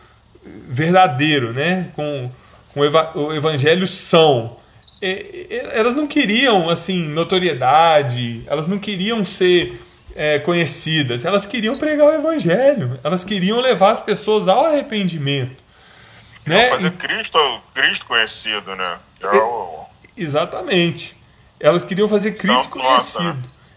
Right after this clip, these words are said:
Speaker 1: Ela-, elas queriam fazer a palavra de Deus se espalhar. E, e por isso, eles fizeram,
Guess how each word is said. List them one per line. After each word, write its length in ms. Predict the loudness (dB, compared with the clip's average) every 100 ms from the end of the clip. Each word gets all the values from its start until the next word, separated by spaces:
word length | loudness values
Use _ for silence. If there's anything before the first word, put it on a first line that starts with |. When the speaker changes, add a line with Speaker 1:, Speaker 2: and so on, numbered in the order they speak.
| _
Speaker 1:
Ela-, 260 | 0 0 0
elas 200 | -4 -4
queriam 420 | -4 0 0 0
fazer 300 | 0 -2 0
a 80 | -2
palavra 460 | 2 2 2 2 -2
de 140 | -6
Deus 320 | 0 2 2
se 160 | -2 -14
espalhar. 760 | -10 -8 0 4 4 2 -6 -20 -20 _ _ _ _
E, 600 | -10 -8 -6 -4 -4 -4 -8 -16 _ _ _ -8
e 100 | -4
por 220 | 0 2
isso, 680 | 2 0 -2 -4 -4 -8 -16 _ _ _ _ 0
eles 320 | 0 0 -8
fizeram, 840 | -6 0 2 2 2 -2 -4 -6